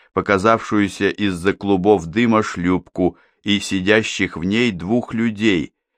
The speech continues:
которые вели себя так, словно не замечали всплывшей подлодки. «Элли»,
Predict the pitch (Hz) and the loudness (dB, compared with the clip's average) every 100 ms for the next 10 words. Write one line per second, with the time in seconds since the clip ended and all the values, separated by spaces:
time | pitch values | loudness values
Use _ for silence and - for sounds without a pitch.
0 | _ - 76 87 90 85 87 90 92 90 | _ -6 -2 2 4 4 4 2 0 -2
1 | 95 87 85 - 135 - _ _ _ - | -2 0 0 2 0 0 _ _ _ -8
2 | 101 107 110 107 101 104 98 101 101 92 | 2 4 4 4 4 2 2 2 2 0
3 | 120 123 127 120 - - 101 113 - 120 | 0 2 2 0 -8 -4 0 0 0 -2
4 | 117 117 113 95 78 - - 55 - _ | 2 0 2 0 0 -4 -14 -14 -14 _
5 | _ _ _ _ _ _ _ _ _ _ | _ _ _ _ _ _ _ _ _ _
6 | - 123 139 95 73 71 - | 0 2 4 2 -2 -6 -10